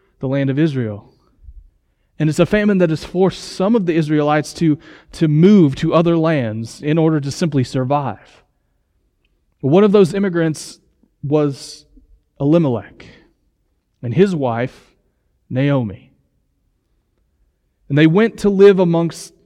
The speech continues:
the Moabites. Soon after we get into the book of Ruth, we read of Elimelech's death,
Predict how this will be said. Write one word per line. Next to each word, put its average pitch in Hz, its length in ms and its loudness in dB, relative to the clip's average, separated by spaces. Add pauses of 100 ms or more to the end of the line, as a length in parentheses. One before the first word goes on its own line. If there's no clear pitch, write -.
(100)
the 139 120 -2
Moabites. 120 920 -6 (2500)
Soon 220 260 -2
after 175 520 0
we 139 260 -2
get 143 520 -2
into 160 600 0
the 165 120 -4
book 170 160 2
of 143 140 -2
Ruth, 165 220 4
we 160 180 2
read 175 480 0
of 139 300 -2
Elimelech's 147 680 -4
death, - 680 -8